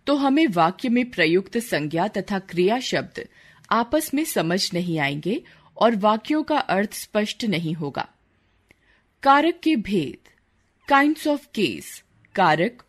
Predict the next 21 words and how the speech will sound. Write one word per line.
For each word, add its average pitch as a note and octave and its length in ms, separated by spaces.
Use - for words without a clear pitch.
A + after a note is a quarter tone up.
विभक्ति G3 560
चिन्ह C4+ 380
यानी D#3 260
परसर्ग, F#3 560
लक्षण, F#3 500
कर्ता, A#3 480
ने, F3 320
कभी-कभी C4 540
कोई G3 260
चिन्ह E3+ 360
नहीं, D#3+ 340
क्रिया C#4 340
करने D#3+ 400
वाला, C#3 400
कर्म D4 320
कारक, C#3 580
को, F3+ 340
कभी-कभी D4+ 560
कोई B3+ 300
चिन्ह F3+ 380
नहीं, E3+ 360